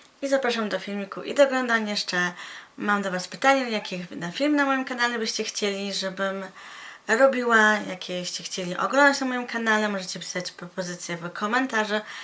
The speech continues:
Z kon-, komentarze wszystkie czytam i oczywiście serduszkuję. Więc żaden nie pominę, jeśli chodzi o serduszkowanie, albo czasem odpowiadam, jeśli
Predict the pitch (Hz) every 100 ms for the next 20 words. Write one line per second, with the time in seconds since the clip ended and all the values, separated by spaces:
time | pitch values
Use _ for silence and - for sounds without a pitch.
0 | - - - - 214 220 220 - - 240
1 | 247 226 202 - 180 - 165 226 247 247
2 | 247 247 196 220 214 196 190 185 202 -
3 | 170 185 240 - 247 196 175 - - -
4 | - - _ - 185 180 - 226 226 220
5 | 202 220 214 196 185 185 190 180 185 185
6 | 180 185 - 185 170 190 220 254 269 262
7 | 254 247 247 247 220 196 185 - 170